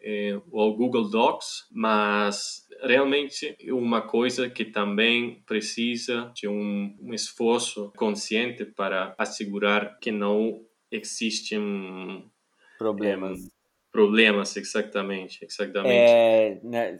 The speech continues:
Speaker 2: é como tu falou, né? Além das ferramentas, precisa também de todo mundo ter a consciência que você tá usando o teu computador pra, pra trabalhar, então o teu computador também tem que tá protegido.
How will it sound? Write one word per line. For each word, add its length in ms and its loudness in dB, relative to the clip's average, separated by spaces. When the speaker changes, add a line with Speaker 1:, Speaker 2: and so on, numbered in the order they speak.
Speaker 2:
é 160 -2
como 180 -4
tu 80 -16
falou, 300 2
né? 100 0
Além 260 2
das 240 0
ferramentas, 800 2
precisa 440 -2
também 680 -2
de 480 -2
todo 200 -2
mundo 200 -6
ter 120 4
a 40 6
consciência 1040 0
que 880 0
você 340 -6
tá 140 2
usando 420 0
o 160 -2
teu 180 2
computador 720 0
pra, 340 4
pra 200 0
trabalhar, 680 4
então 380 0
o 80 -4
teu 140 -4
computador 400 -2
também 320 -6
tem 180 -10
que 80 -20
tá 140 2
protegido. 640 -2